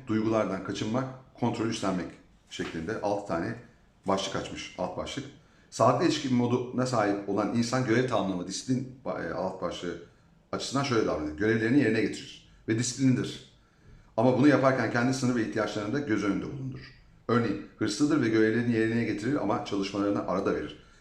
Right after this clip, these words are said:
ve kendine dinlenme dönemleri koyar. Peki uyum bozucu modları hakim olan bir insan nasıl davranıyor? Görev tamamlama ve disiplin açısından. Talepkar ebeveyn modu kişiden altından kalkamayacağı çok fazla şey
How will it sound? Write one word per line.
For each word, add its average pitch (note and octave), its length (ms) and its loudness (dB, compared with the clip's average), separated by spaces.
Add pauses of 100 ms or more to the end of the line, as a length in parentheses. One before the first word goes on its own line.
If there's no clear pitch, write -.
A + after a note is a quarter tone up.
ve F#2+ 80 2
kendine G2 400 0
dinlenme F2+ 420 -2
dönemleri E2+ 360 -8
koyar. D2+ 340 -16 (440)
Peki - 140 -2
uyum A2+ 340 2
bozucu C#3 280 4
modları G2+ 500 0 (160)
hakim E2+ 280 -8
olan D#2+ 220 -10
bir E2 60 -10
insan C#3 220 -12 (280)
nasıl D3+ 180 -14
davranıyor? C#3 340 -12 (380)
Görev G2+ 300 2
tamamlama E2 460 -6
ve D#2 80 -10
disiplin - 460 -12
açısından. - 440 -8 (680)
Talepkar A2 480 2
ebeveyn B2 380 4
modu A2 280 -2 (600)
kişiden A#2 460 0 (240)
altından A2 640 0
kalkamayacağı A2 580 2
çok C3 200 -4
fazla G2 260 -2
şey B2 320 -4